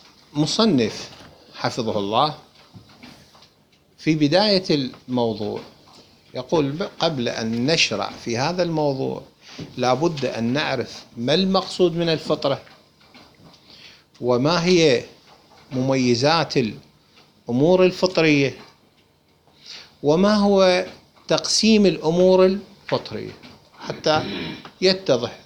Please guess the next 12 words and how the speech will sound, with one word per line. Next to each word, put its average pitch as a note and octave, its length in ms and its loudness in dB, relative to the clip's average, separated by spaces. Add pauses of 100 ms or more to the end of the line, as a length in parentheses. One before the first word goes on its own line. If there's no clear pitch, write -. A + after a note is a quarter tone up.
لدينا D3+ 480 0
ما D3+ 200 0
المقصود E3+ 720 0 (680)
من D3 280 0 (180)
المعرفة D3 920 -2 (440)
الفطرية"، A2+ 540 -6
يعني A2 220 -4
معرفة C#3+ 560 -2
الله D#3+ 480 0 (500)
بالفطرة. B2 640 -4 (2250)
فالفطرة G3 1300 2 (760)
بمعنى F#3+ 840 0